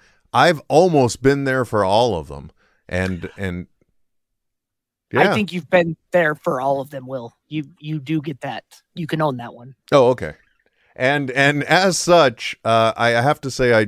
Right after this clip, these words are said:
Speaker 1: I don't understand why you're still here. I, I have to be <laughs> honest. And you, and I'll, I'll leave it to the room to decide if I'm talking to you, the audience, or you, Trent, the guy on the other side of the camera. Um, <laughs> you can take it whichever way you want, but I do greatly appreciate it. And everyone that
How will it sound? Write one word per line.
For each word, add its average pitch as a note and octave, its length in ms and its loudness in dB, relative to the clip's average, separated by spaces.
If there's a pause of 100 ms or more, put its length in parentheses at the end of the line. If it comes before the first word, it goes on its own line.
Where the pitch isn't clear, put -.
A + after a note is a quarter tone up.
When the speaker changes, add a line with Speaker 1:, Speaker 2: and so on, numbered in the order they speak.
Speaker 1:
I A2 140 -4 (140)
don't A#2 240 -2
understand G2 500 -6
why F2 140 0
you're E2 160 -6
still D2+ 320 -10
here. - 280 -14 (140)
I, F#2 180 -4 (120)
I F#2 120 -4
have F#2+ 220 0
to - 80 -10
be F2 160 -6
<laughs> - 0 -
honest. D#2 460 -8 (460)
And A#2+ 200 -4
you, C3 160 -2
and B2+ 160 2
I'll, E3+ 220 2
I'll F#3 280 2
leave D3 400 2
it C#3 160 2 (200)
to E3+ 120 4
the C3 120 2
room A#2+ 400 2
to F#2+ 80 -10
decide G#2 460 2
if F#2 100 -4
I'm F2 100 -6
talking G#2 460 -2
to F2+ 120 -10
you, F#2 220 -4
the G#2+ 160 0
audience, C#3 520 0
or F2+ 120 -4
you, A#2 400 -4
Trent, B2 460 -6
the F#2 80 -12
guy G#2 220 2
on G2+ 100 -2
the F#2+ 100 -4
other G2 140 -2
side G2 260 0
of F#2+ 60 -2
the F#2 60 -8
camera. D2 360 -10 (460)
Um, F#2 340 2 (180)
<laughs> - 840 -4
you F3 200 0
can C#3 100 -8
take E3+ 220 4
it D3+ 80 0
whichever B2+ 320 0
way A2+ 140 4
you G#2 80 2
want, F#2 180 -2
but A2+ 80 2
I B2 120 6
do D#3 200 0
greatly A#2 500 2
appreciate F#2 600 -4
it. E2 80 -8
And G#2+ 160 -4
everyone B2 440 0
that G2+ 160 -2